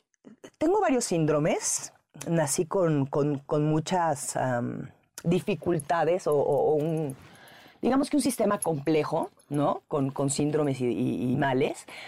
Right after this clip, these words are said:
pero que justamente tampoco elegí quedarme como víctima, sino decir, bueno, también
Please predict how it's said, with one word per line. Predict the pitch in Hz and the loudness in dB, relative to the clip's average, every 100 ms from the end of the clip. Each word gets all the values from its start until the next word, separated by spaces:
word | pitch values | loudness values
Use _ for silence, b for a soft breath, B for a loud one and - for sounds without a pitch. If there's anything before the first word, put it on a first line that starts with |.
| B - | B -2
pero | 202 185 185 | 0 2 0
que | - 165 156 | 0 2 2
justamente | 190 214 208 175 | 0 0 0 0
tampoco | 202 165 180 202 | -4 -2 0 0
elegí | 165 156 | 0 -2
quedarme | 143 156 147 143 | 0 0 0 -2
como | 135 135 | -2 -2
víctima, | 135 135 131 139 - | -2 -2 0 0 0
sino | - 151 135 | -2 0 0
decir, | 131 135 139 143 139 B B B | 0 0 0 0 -2 B B B
bueno, | 285 349 | 0 0
también | - 151 165 208 | 0 0 0 0